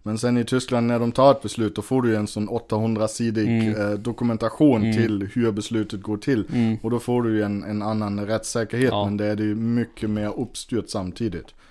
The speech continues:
Speaker 2: Ja.
Speaker 1: Så det är väl en avvägning hur man vill ha det.
Speaker 2: Ja, precis. Och sen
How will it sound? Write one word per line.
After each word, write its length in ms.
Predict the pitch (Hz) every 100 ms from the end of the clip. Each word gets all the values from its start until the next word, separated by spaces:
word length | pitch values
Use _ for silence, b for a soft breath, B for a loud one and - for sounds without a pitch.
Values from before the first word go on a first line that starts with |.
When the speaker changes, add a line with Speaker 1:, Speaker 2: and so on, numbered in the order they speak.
| B -
Speaker 2:
Ja. 200 | 113 101
Speaker 1:
Så 60 | - B B 117
det 80 |
är 40 | 117
väl 160 | 117
en 120 | 117 117
avvägning 560 | 107 110 123 117 117
hur 100 | 113
man 140 | 113 107
vill 120 | 107
ha 160 | 120
det. 100 | 110 - B B
Speaker 2:
Ja, 280 | 127 120 117
precis. 420 | 117 123 117 101
Och 140 | - 104
sen 280 | 123 131